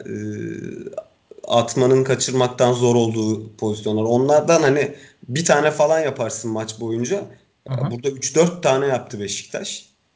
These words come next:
Speaker 2: Kesinlikle.
Speaker 1: O açıdan altından daha değerli bir puan olabilir aslında Trabzonspor adına.
Speaker 2: Yani maç eksiği de olmasına rağmen yine üst sıralarda tutunmayı başardı.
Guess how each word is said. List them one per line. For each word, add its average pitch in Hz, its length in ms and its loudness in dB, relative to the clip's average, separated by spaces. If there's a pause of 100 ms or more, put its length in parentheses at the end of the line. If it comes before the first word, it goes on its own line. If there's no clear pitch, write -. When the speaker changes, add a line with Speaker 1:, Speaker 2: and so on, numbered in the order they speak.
Speaker 2:
Kesinlikle. 107 460 -12 (420)
Speaker 1:
O 131 140 2
açıdan 175 580 0
altından 151 580 2
daha 170 220 0
değerli 143 280 2
bir 143 160 -10
puan 139 240 -4
olabilir 139 340 -4
aslında 117 440 -4
Trabzonspor 104 640 -8
adına. 95 300 -8 (920)
Speaker 2:
Yani 123 540 -2 (200)
maç 151 320 -2
eksiği 165 300 0
de 160 40 2
olmasına 165 540 2
rağmen 160 260 4
yine 165 260 4
üst 165 140 2
sıralarda 160 680 2
tutunmayı 156 520 4
başardı. 139 640 2